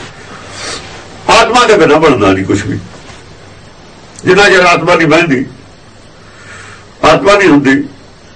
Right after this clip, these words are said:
ਉਹਨਾਂ ਚਿਰ ਜੀ ਕੋਈ ਵੀ ਸਰੀਰ ਨਹੀਂ ਬਣ ਸਕਦਾ। ਬਸ ਸਰੀਰ ਅਨੇਕਾਂ ਕਿਸਮ ਦੇ ਨੇ, ਅਨੇਕਾਂ ਕਿਸਮ ਦੀ ਮਸ਼ੀਨਰੀ ਹੈ।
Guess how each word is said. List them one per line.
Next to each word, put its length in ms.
ਉਹਨਾਂ 240
ਚਿਰ 160
ਜੀ 140
ਕੋਈ 440
ਵੀ 100
ਸਰੀਰ 280
ਨਹੀਂ 100
ਬਣ 160
ਸਕਦਾ। 320
ਬਸ 260
ਸਰੀਰ 380
ਅਨੇਕਾਂ 320
ਕਿਸਮ 220
ਦੇ 180
ਨੇ, 140
ਅਨੇਕਾਂ 400
ਕਿਸਮ 260
ਦੀ 80
ਮਸ਼ੀਨਰੀ 580
ਹੈ। 140